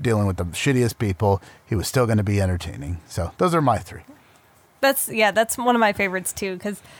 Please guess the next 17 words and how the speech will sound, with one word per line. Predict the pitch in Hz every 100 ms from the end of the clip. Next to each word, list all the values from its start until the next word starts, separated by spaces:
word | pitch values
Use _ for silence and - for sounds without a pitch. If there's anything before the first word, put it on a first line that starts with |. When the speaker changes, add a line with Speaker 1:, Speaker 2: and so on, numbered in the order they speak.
| -
Speaker 2:
I | -
just | 233 254
loved | 220 202 202 196
how | 202 190 185
charismatic | 190 202 185 - - 185
he | -
was | - - - 196 -
at | - 196
the | 180
deli | 180 185
counter. | 190 196 - -
Like, | 208 247
I | 262
wish | 269 277
I |
had | 247 214
a | 202 180 180